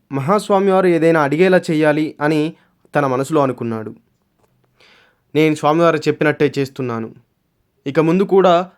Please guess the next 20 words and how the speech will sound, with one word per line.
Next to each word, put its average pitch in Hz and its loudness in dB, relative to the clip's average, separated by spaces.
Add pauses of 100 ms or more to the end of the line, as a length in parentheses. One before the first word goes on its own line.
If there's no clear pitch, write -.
(100)
అలాగే 143 0
చేస్తాను, 127 -6 (840)
మీరింక 147 0
ఏదైనా 147 2
చెయ్యమని 156 0
చెప్పినా 147 -2 (260)
దాన్ని 147 0
కూడా 190 4 (100)
చేయడానికి 151 2
సిద్ధం" 123 -8 (600)
అని 160 0
మహాస్వామి 185 0
వారితో 165 0 (160)
ఆ 143 -2
ధనికుడు 143 -4
తెలిపాడు. 117 -6 (1500)
కొద్దిసేపు 151 -2
మౌనం 165 2
తర్వాత, 151 0 (640)
"మీకందరకు 170 -2